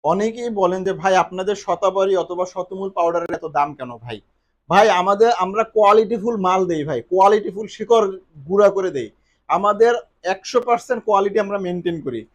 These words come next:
একদম গরম রোদেও দেই না, হ্যাঁ, এবং বাসায় বসে বসে ফ্যানের তলেও শুকায় দেই না।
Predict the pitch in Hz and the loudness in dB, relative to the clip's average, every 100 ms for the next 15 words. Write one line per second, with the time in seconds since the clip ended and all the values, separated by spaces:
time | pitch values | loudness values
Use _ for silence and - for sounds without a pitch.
0 | _ - 156 175 196 156 165 185 226 220 | _ -10 -8 -6 -6 -4 2 4 4 4
1 | 220 220 240 233 226 233 233 269 - _ | 4 6 6 8 6 4 0 -2 -8 _
2 | _ _ 214 254 196 214 175 170 226 208 | _ _ -6 -2 -2 -2 0 -2 -2 -4
3 | 202 208 202 208 208 220 214 220 226 220 | -2 -4 -6 -6 -4 -4 -2 0 -2 -4
4 | 202 180 156 131 113 | -4 -2 0 -4 -6